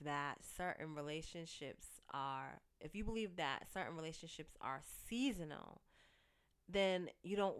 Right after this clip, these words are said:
really need the other person's reasoning behind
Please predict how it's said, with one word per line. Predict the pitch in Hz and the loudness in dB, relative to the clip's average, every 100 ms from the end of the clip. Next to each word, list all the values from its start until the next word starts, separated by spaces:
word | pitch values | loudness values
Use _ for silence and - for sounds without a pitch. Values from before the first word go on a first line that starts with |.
| 175 | 2
really | 202 196 185 | 2 2 0
need | 185 190 226 208 170 - _ _ _ _ - 139 147 | 0 0 2 0 -4 -8 _ _ _ _ -20 -6 0
the | 160 - - | 0 0 2
other | 175 180 170 | 4 6 6
person's | - - 170 - 160 151 151 | 8 6 4 0 -2 -4 -4
reasoning | 165 175 160 147 147 | -4 -2 -2 -4 -4
behind | 143 143 - 196 196 196 165 143 139 | -8 -8 -8 -2 0 2 2 0 -4